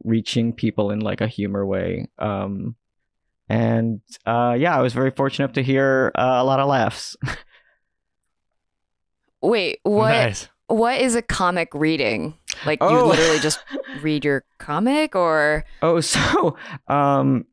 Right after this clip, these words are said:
Speaker 1: it's basically, it's like a PowerPoint, but, like, I'm the one reading the comic in front of an audience. Like, there's, like, a big screen. It's like a
Speaker 3: Oh.
Speaker 1: thing.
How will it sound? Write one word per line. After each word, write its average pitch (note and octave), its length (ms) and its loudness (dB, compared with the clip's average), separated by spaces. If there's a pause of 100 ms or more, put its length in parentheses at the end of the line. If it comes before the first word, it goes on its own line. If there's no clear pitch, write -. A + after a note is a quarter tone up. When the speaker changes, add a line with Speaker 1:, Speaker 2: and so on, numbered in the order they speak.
(180)
Speaker 1:
it's F3 220 0
basically, F3+ 1120 2 (100)
it's E3+ 260 0
like F#3+ 140 0
a F3 100 2
PowerPoint, E3+ 1000 0 (540)
but, C3+ 160 2
like, B2+ 140 2
I'm C3 260 2
the C3 80 2
one B2+ 180 2
reading B2 320 4
the A#2+ 80 0
comic A#2+ 340 0
in A#2+ 80 0
front A#2 180 0
of G#2 80 -2
an A2 100 0
audience. G2 680 -4
Like, A#2 200 0
there's, B2 200 0
like, B2 140 0
a A#2 120 2
big D3+ 240 -2
screen. D3 680 0 (280)
It's A#2 200 -2
like F#3 260 2
a D#3+ 100 4
Speaker 3:
Oh. A#2 120 2
Speaker 1:
thing. B2 420 0